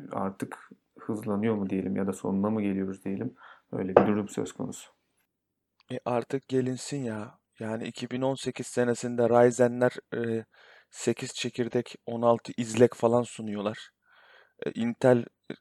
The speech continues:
Speaker 2: A M D'nin sıkıştırmasıyla altı çekirdekler, sekiz çekirdekler falan uçtu gitti. E, Threadripper'lar çıktı. Adamın on altı çekirdek, otuz iki izlekli falan böyle.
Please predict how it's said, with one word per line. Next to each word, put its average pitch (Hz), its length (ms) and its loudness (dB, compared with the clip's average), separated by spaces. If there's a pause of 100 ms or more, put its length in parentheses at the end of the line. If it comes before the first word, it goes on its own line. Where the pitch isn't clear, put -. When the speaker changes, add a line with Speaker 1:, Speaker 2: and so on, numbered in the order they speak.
(240)
Speaker 2:
A 117 180 4
M 120 220 4
D'nin 120 200 2
sıkıştırmasıyla 123 1120 -2
altı 117 320 4
çekirdekler, 117 680 0
sekiz - 360 -10
çekirdekler 113 640 0
falan 113 240 -6
uçtu - 300 -10
gitti. 113 420 -8 (400)
E, - 60 -6
Threadripper'lar 123 800 6
çıktı. - 460 -4 (540)
Adamın 113 240 -6
on 123 180 -2
altı 113 460 4 (100)
çekirdek, 110 600 0
otuz 110 240 -14
iki - 180 -16
izlekli 107 460 0
falan 110 380 2
böyle. 131 260 -8